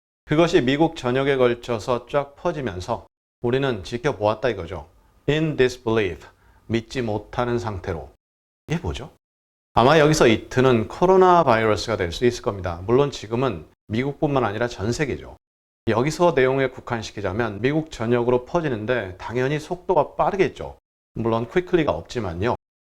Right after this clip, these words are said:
빠르게 전파되는 모습 보면서 어안이 벙벙한 상태, 믿지 못하겠다는 듯이 쳐다보았다. 이렇게 되죠. 미국 전역에 걸쳐서 전국적으로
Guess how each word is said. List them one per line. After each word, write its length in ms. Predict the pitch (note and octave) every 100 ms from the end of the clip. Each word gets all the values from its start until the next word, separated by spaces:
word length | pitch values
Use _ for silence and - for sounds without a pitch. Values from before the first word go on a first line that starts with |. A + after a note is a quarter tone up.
| _
빠르게 520 | - D3 E3+ F3 F3+
전파되는 580 | F3 A#2 A#2+ D3 C3 B2+
모습 260 | A#2+ G#2+ -
보면서 600 | F#2+ G2+ G2+ C#3+ C3+ - _ _ _ _ _
어안이 500 | - A#2+ C3 C#3 D3
벙벙한 400 | C3 A#2+ A#2+ A#2+
상태, 580 | G#2+ G#2+ G2+ - E3+ A3 F3
믿지 280 | A2 -
못하겠다는 920 | D3 A#2 - C3+ B2 B2 B2+ A#2+ A#2 A2
듯이 380 | G#2 F2+ D3+ D3+
쳐다보았다. 800 | D#3+ C#3+ C3 G2+ F#2 - B2 - _ -
이렇게 280 | A#2 C#3 G2+
되죠. 320 | D#2+ D#2 - _ _ _
미국 340 | - B2 D#3 D#3
전역에 440 | A2 B2 C3+ D3
걸쳐서 680 | B2 A2+ - A2+ C#3+ C3+ - _ _ _
전국적으로 920 | - A2 B2+ C#3+ - G#2 A#2+ A#2 -